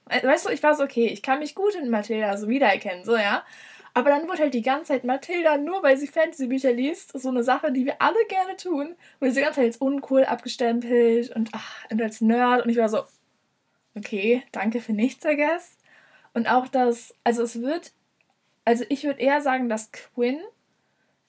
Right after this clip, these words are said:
eher der Hauptcharakter hier ist, als Mathilda, so. Und ja, also ich find schon gut, dass, äh, das sagen, es mehr jetzt männliche Hauptprotagonisten so gibt, äh, das sieht man jetzt auch nicht so oft, aber Quinn wurde,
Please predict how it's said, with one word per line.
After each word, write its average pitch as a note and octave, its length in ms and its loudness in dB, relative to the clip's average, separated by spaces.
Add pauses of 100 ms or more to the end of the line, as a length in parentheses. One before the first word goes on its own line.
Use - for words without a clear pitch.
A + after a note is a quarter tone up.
(280)
eher A#3+ 340 4
der A3+ 220 -4
Hauptcharakter A3 600 -2
hier A3 280 0
ist, C4+ 300 -4 (600)
als A3 260 2
Mathilda, G#3+ 640 -2
so. G#3+ 200 -2
Und A3+ 240 0 (840)
ja, A#3 300 4
also B3+ 160 0
ich A#3 100 -6
find B3+ 140 -2
schon A#3 180 -2
gut, C4 180 -4
dass, B3+ 320 0
äh, G#3+ 200 -2 (240)
das A3+ 180 -10
sagen, G#3 300 0 (100)
es G#3 140 -12
mehr G#3+ 140 2
jetzt G#3 180 -2
männliche A3 420 -2
Hauptprotagonisten B3 800 -2
so B3 220 0
gibt, D4+ 340 -8
äh, F#3+ 200 -4 (120)
das C4 140 -16
sieht A3+ 120 -12
man G#3 120 -4
jetzt F#3 140 -6
auch G3+ 80 -2
nicht A3 140 -2
so B3 100 -4
oft, C4+ 300 -2 (220)
aber A3+ 360 2 (1300)
Quinn D4 200 -10
wurde, D4 160 -4